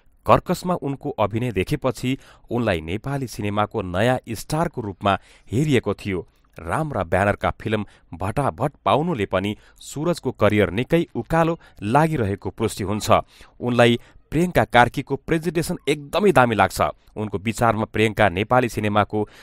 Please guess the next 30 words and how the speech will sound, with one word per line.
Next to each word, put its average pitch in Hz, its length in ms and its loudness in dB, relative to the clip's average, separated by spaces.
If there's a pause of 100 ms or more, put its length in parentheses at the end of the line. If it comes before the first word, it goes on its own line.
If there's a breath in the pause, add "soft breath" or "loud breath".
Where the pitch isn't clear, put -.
सबैभन्दा 143 600 4
बेस्ट 92 420 2
रिप्रेजेन्टेटिभ 117 760 -2
हुन्। 92 200 -4 (500 soft breath)
हुन 123 180 0
त - 100 0
थिएटरबाट 151 800 2
आएका 104 340 2
अरू 113 300 2
अन्य 156 440 -2
एक्ट्रेसहरू 101 500 -2
पनि 101 280 0 (300 loud breath)
निकै 156 240 2
क्षमतावान 110 640 4
छन्, 92 240 -2
तर 92 320 4
हिरोइनमा 131 480 0
जुन 156 280 -6
ग्ल्यामर 110 500 4 (320 soft breath)
फ्याक्टर - 440 -2
हुनुपर्छ 101 480 0
त्यो 95 260 -2
प्रियङ्कासँग 101 640 2
मात्र 110 380 0
छ। - 140 -2 (580 soft breath)
बाहिरबाट 147 560 2
कोही 139 280 0 (100)
आयो 104 280 2
भने 101 200 2
पनि 95 300 0